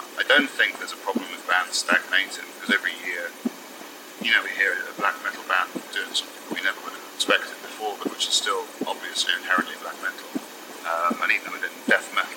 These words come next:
which is, I'd argue, a bit slightly more limited genre, there's still new sounding bands. So I don't think it's necessarily a problem of stagnation, but I think it's generally positive that new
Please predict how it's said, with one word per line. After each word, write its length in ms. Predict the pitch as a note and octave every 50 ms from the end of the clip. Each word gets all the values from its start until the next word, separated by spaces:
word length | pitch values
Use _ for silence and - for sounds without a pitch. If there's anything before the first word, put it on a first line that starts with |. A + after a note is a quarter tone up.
| - - -
which 100 | - -
is, 140 | - - -
I'd 240 | D2 E2 E2 -
argue, 320 | E2 E2 E2 - - E2 E2
a 40 | -
bit 100 | - - - - -
slightly 320 | - - F#2 D#2 D2+ - -
more 160 | - - -
limited 240 | - - - - -
genre, 400 | - F#2 F#2 F2+ - - - - - - - - - -
there's 160 | - - -
still 240 | - - G2+ F#2 - - - -
new 80 | - -
sounding 440 | - - F#2 F2+ E2+ D#2+ - - -
bands. 480 | F2 F#2 F2+ E2+ D#2+ - - - - -
So 140 | - F#2 F#2
I 20 |
don't 160 | - A#2+ A2+
think 160 | - - G#2 F#2+
it's 140 | - -
necessarily 580 | G2+ G#2 - - - - G2 F#2+ F#2 F2 E2 E2+
a 80 | E2 -
problem 240 | - F2+ F2+ -
of 80 | - -
stagnation, 640 | - - F2 F2 - - F#2 F2 E2+ - - - - -
but 120 | - E2+ - - - - - - - - - - -
I 80 | F2 -
think 240 | - A2+ - - -
it's 120 | - - - -
generally 380 | - G2+ F#2+ F2+ F2 - - - - F#2+
positive 360 | F#2+ - - - - F2+ F2 -
that 120 | - -
new 280 | - - - F2+ -